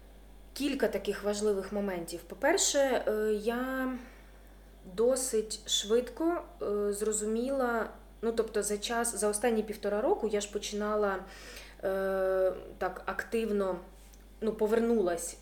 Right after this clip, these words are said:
е, до блогу після двадцять четвертого лютого,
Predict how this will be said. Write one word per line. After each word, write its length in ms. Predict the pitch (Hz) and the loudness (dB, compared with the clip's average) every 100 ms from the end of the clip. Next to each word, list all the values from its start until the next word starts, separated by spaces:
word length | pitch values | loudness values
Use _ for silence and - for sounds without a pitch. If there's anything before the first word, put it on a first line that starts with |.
| 185 | -6
е, 380 | 185 185 185 180 175 | -4 -2 -4 -4 -4
до 320 | 190 202 196 | 0 2 2
блогу 400 | - 196 208 190 | 0 2 4 2
після 260 | 180 190 185 | -2 -4 -4
двадцять 260 | 175 185 190 | -4 -4 -6
четвертого 420 | - 190 185 185 | -4 -4 -2 -6
лютого, 400 | 185 190 180 170 | -6 -4 -4 -6